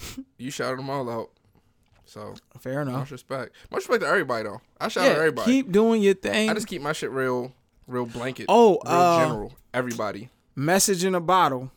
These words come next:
Speaker 2: I've actually done business with them. Very good peoples. Very good product. Uh, she does, like, customized shirts. She pre-, presents them in a nice little bottle. Very fire, very dope. So shout out to her. Shout out to everything she's been doing.
Speaker 1: Cool.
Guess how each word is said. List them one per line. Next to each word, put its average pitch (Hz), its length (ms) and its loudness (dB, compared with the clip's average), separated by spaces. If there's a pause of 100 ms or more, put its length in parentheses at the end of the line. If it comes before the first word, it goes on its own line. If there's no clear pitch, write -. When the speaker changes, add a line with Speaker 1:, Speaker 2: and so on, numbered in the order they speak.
(120)
Speaker 2:
I've 143 160 -4
actually 165 320 0
done 151 220 -2
business 170 340 0
with 160 140 -6
them. 151 200 -8
Very 160 360 2
good 156 180 -2
peoples. 156 420 -6 (480)
Very 151 280 0
good 151 200 0
product. 151 680 0
Uh, 127 160 -6
she 160 140 -6
does, 147 200 0
like, 127 140 -6
customized 143 720 -4
shirts. - 520 -4 (340)
She 143 200 -8 (160)
pre-, 160 200 4 (220)
presents 147 380 -4
them 147 180 -10
in 139 80 -6
a 139 60 -6
nice 139 280 -4
little 123 180 -6
bottle. 156 560 0 (220)
Very 147 380 -2
fire, 139 400 -2
very 135 300 -4
dope. 131 280 -4 (380)
So - 160 -12
shout 139 280 -2
out 131 40 -6
to 131 100 -6
her. 139 260 0
Shout 131 220 -8
out 131 60 -10
to 131 80 -10
everything 135 340 -10
she's 151 260 -6
been 139 200 -6
doing. 135 400 -6
Speaker 1:
Cool. 156 320 -10